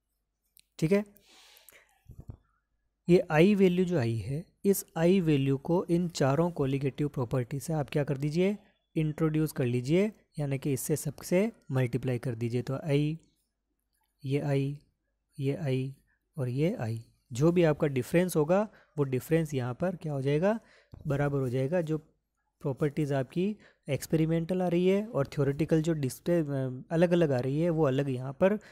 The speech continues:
इसको कैलकुलेट करने, इसको मल्टीप्लाई करने से ये वेरिएशन जो होगा वो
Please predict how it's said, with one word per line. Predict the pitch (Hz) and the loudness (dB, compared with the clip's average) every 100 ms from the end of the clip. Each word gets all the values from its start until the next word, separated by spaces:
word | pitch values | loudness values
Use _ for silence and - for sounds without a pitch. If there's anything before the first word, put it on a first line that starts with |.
| - - | -20 -8
इसको | 160 - 175 | -6 -2 -2
कैलकुलेट | 147 131 147 147 151 | 0 -2 0 0 -2
करने, | 147 139 | -6 -6
इसको | - 147 | -4 0
मल्टीप्लाई | 131 127 147 147 | 0 0 0 0
करने | 139 123 123 | -2 -4 -6
से | 120 147 | -4 -2
ये | 143 | -2
वेरिएशन | 123 120 139 - 147 | -2 0 -2 -2 -2
जो | 127 | -2
होगा | 120 131 | -2 -2
वो | 139 202 | 0 0